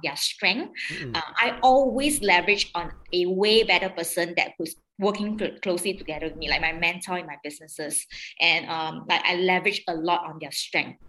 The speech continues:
Speaker 1: You know, we are not perfect. We definitely have our, you know, shortcomings that we know, "Eh, this person is way better than me." Then I want to leverage on individual strength. And that's when we can grow very, very fast. And, and that's when we can actually,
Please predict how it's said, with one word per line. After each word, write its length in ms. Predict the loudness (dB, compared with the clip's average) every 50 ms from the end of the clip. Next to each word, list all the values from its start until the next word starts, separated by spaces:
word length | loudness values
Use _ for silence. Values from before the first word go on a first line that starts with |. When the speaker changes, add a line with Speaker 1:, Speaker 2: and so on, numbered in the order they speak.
| -4 0
Speaker 1:
You 80 | 2 2
know, 260 | 2 0 -2 -8 -12 -12 -12 -12 -12 -6
we 120 | 0 2 2
are 80 | 2
not 160 | 2 -2 -4 -4
perfect. 320 | -8 -6 -4 -4 -2 -2
We 80 | -2 0
definitely 560 | 0 0 -2 0 -2 -2 0 0 0 -2 0
have 160 | 0 -2 -2 -2 -6
our, 340 | -6 -4 -4 -4 -4 -4 -6
you 580 | -6 -8 -8 -8 -8 -8 _ _ _ _ _ -6
know, 100 | -6 -4
shortcomings 640 | -2 -2 -2 -2 -2 -6 -4 -4 -4 -4 -4 0
that 160 | -2 -2 0
we 80 | -2 -6
know, 180 | -4 -4 -6 -4 -4
"Eh, 140 | -6 -6 -8 -14 -20 _ _ _ _ -4
this 140 | -2 -2 0
person 280 | 0 -2 -2 -2 -2 -4
is 100 | -4 -2
way 160 | 0 0 0
better 240 | 2 2 2 2 2
than 220 | 0 0 -2 -2
me." 240 | -6 -8 -8 -8 -4 -4
Then 160 | -4 -4 -2 -2
I 80 | -2 -2
want 240 | 0 -2 -2 -2 -2
to 40 | -4
leverage 400 | 0 2 2 2 2 2 0 0 -8
on 140 | -8 -10 -10 -10
individual 480 | -10 -6 -6 -6 -6 -6 -4 -6 -4 -6
strength. 280 | -4 -4 -4 -4 -4 -4
And 100 | -6 0 0
that's 160 | 0 0 0 -4
when 140 | -8 -8
we 80 | -8 -8
can 220 | -8 -8 -10 -10 -6
grow 300 | -2 0 0 0 -2 -2 0
very, 300 | 2 4 4 4 4 2
very 300 | 2 0 -2 -2 -2 -6
fast. 360 | -6 -8 -8 -6 -6 -8 -8 -8 -12 -14 -12 -14 -16 -12 -2 2
And, 260 | 4 4 4 4 2
and 140 | 0 2 4
that's 180 | 2 2 2 2
when 160 | -2 -2 -2
we 100 | -4 -6
can 260 | -4 -4 -6 -4 -2 -2
actually, 580 | -4 -2 -2 -6 -2 0 0 0 0 -2 -8